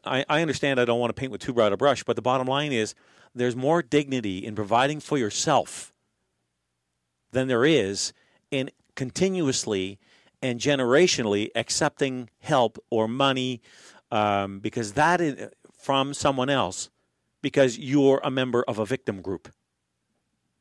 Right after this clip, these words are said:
I mean, sooner or later, that, that, you know, the, this whole white man guilt, this whole idea, okay, you have to pay me so much money because your grandfather was mean to my grandfather, and therefore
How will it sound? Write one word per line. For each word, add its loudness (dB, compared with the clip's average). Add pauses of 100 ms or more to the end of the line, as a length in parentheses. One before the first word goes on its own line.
(1200)
I -2
mean, -4
sooner 0
or 4
later, 2 (500)
that, 0
that, 4 (100)
you -4
know, 2
the, 2
this -2
whole 2
white 4
man -2
guilt, 2
this -6
whole 4
idea, 2
okay, 0 (360)
you -2
have 2
to 0
pay 0
me -2
so -2
much -2
money 0
because 0 (240)
your 6
grandfather 4
was 0
mean -2
to 0
my 4
grandfather, 2 (300)
and -4
therefore 4